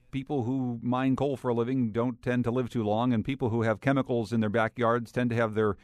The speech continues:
rivers polluted. Th-, this is all the perils up close, just even in your own backyard.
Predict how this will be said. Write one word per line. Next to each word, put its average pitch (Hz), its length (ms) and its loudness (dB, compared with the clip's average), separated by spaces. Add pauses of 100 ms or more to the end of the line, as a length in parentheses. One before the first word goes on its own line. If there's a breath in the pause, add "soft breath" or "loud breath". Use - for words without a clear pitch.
(180 soft breath)
rivers 131 320 4
polluted. 127 480 2
Th-, 131 160 -4
this 143 220 -4
is 151 100 0
all 143 160 4
the 120 80 -2
perils 143 420 2
up 135 160 2
close, 170 440 0
just - 200 -8
even 147 160 0
in 143 80 2
your 139 160 6
own 196 120 2
backyard. 95 440 -2